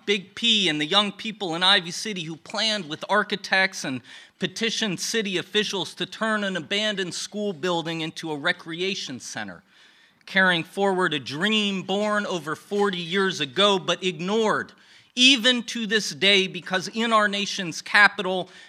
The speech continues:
the greed of gentrification eclipses the hopes of generations.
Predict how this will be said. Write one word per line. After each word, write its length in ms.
the 100
greed 600
of 260
gentrification 1000
eclipses 680
the 120
hopes 440
of 160
generations. 960